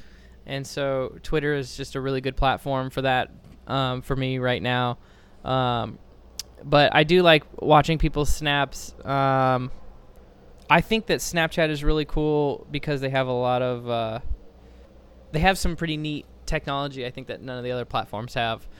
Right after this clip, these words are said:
Um, and I think the, the facial recognition stuff, um, and even, like, the object recognition stuff that is in their platform is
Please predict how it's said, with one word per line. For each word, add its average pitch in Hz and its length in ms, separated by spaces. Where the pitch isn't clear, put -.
Um, 120 420
and 127 100
I 127 80
think 139 180
the, 123 180
the 131 100
facial 151 400
recognition 131 640
stuff, 127 500
um, 120 460
and 127 280
even, 139 300
like, 123 180
the 123 120
object 127 440
recognition 123 1000
stuff - 420
that 117 180
is 120 220
in 123 260
their 120 320
platform 123 680
is 127 260